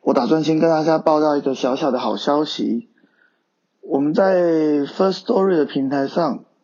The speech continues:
已经拿到了一个小小的蓝勾勾。虽然这个蓝勾勾并不代表什么，但总觉得好像自己做了五集的节目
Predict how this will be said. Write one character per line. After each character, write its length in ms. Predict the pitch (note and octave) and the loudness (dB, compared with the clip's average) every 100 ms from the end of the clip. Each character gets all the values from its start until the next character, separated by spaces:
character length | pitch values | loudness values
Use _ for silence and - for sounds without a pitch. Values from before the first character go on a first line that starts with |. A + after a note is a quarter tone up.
| _ _ _ _ _ _ _ _ _ _ | _ _ _ _ _ _ _ _ _ _
已 100 | - | -6
经 140 | A#2+ C3+ | -2 0
拿 160 | C3 | 0
到 180 | B2 C3+ | 0 0
了 140 | B2+ A#2 | 2 0
一 80 | |
个 220 | A2+ A#2+ G#2+ | 0 0 -2
小 260 | - G#2 | -4 -4
小 220 | A#2 - | -2 0
的 100 | A2+ | 0
蓝 360 | G#2+ G#2 G2+ B2+ - | 0 0 -2 -6 0
勾 200 | D3 D#3 | 0 0
勾。 400 | - D3+ D#3 F3+ _ _ - - _ _ _ _ _ _ | 0 0 0 -4 _ _ -20 -20 _ _ _ _ _ _
虽 240 | - G#3 | -4 0
然 180 | G#3 F#3+ | 2 2
这 60 | G3+ | 0
个 100 | G3 | 2
蓝 320 | E3+ D#3 E3+ | 0 0 0
勾 220 | F3+ F#3 | 0 0
勾 500 | F#3 F#3 F#3+ F#3+ - - _ _ _ | 0 0 0 -2 -6 -14 _ _ _
并 220 | G#3 F3+ | -4 -2
不 60 | E3 | 0
代 140 | E3+ | 2
表 200 | D#3+ C#3+ | 2 2
什 300 | C#3+ - C3 | 0 -2 -4
么， 340 | A2+ G2+ - - _ _ _ _ _ _ _ | -2 -6 -12 -18 _ _ _ _ _ _ _
但 200 | - D#3+ | -4 -2
总 200 | D3 B2+ | 0 -2
觉 160 | A#2+ B2 | -2 0
得 160 | B2+ A#2+ | 0 -2
好 180 | A#2+ A#2 | -4 -4
像 180 | D#3+ | -4
自 160 | D#3 F3 | -2 -2
己 160 | D3+ B2 | 0 0
做 260 | - D#3+ | 2 2
了 440 | D3 C3 A#2+ - - _ _ _ _ - | 2 2 0 -2 -8 _ _ _ _ -2
五 160 | B2+ | -2
集 160 | A#2+ C3 | 0 2
的 140 | C3+ | 2
节 260 | C3 C3+ A#2 | 2 0 2
目 320 | D3+ E3 - | 0 -2 -4